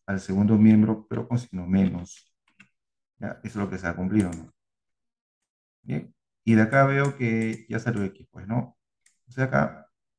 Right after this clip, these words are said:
de acá se puede ir los dos, ¿o no? Dos con dos lo simplificas. Te va a quedar tres X es igual a menos cinco. Y de acá despejas la X, ¿no? El X sería, el tres lo mandas a dividir.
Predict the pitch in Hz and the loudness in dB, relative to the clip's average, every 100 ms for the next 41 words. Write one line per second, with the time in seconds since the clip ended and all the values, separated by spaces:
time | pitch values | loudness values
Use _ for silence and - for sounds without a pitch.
0 | _ _ _ _ _ - 107 - 117 113 | _ _ _ _ _ -6 -4 0 -2 -2
1 | - 110 104 101 98 95 90 92 127 127 | -6 -4 -2 -2 -4 -6 -8 -2 0 0
2 | - 76 - _ _ 101 95 95 110 95 | -2 -16 -18 _ _ -14 -12 -10 -8 -8
3 | 98 104 95 - - - _ 113 110 - | -8 -12 -14 -18 -20 -20 _ -4 -4 -6
4 | - _ _ _ - 92 90 90 90 - | -12 _ _ _ -12 -10 -8 -8 -8 -10
5 | 92 90 - 117 107 107 123 123 - _ | -10 -10 -4 -4 -4 -6 -6 -8 -18 _
6 | _ _ _ _ - _ 95 - 92 92 | _ _ _ _ -20 _ -10 -8 -4 -4
7 | 92 85 85 85 135 120 - - - - | -4 -6 -8 -6 2 2 2 -4 -12 -20
8 | - _ _ _ _ _ - 127 131 135 | -20 _ _ _ _ _ 2 4 4 4
9 | 123 101 98 95 92 85 87 - _ 107 | 4 2 -2 -2 -4 -6 -8 -16 _ -8
10 | - 98 98 - - 127 123 123 123 - | -4 -2 -2 -4 -6 2 6 6 4 0
11 | - _ _ _ _ 101 95 107 113 104 | -8 _ _ _ _ -6 -4 0 2 2
12 | 101 104 104 104 90 92 87 90 - - | 2 0 -4 -6 -12 -12 -12 -12 -12 -16